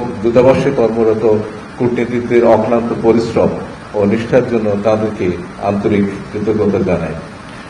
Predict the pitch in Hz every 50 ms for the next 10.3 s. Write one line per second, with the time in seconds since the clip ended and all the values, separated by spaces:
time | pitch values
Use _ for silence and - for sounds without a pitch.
0 | - - - - - 107 107 107 - - - 120 117 110 110 - 107 110 117 127
1 | 131 131 131 127 131 131 131 - - - - - - - 101 107 113 110 - -
2 | 113 110 110 110 113 113 - - 117 117 113 107 107 107 110 113 131 139 139 -
3 | - - - - - - - - 110 110 107 113 110 117 113 110 107 110 117 113
4 | 113 - - 131 127 123 - - 151 135 127 120 - - 131 127 - - - -
5 | - - - - - 117 117 117 117 120 120 110 107 107 107 107 113 113 110 113
6 | 127 - - - 131 113 101 98 95 98 113 110 113 123 123 120 - - 127 120
7 | 117 110 113 110 110 110 110 110 113 107 107 101 101 - - 117 113 123 123 135
8 | 143 139 147 - - - - - - 110 104 104 104 110 104 110 107 95 95 92
9 | 87 98 101 95 98 92 87 - - - - - - - - - - - - 175
10 | - - - 147 143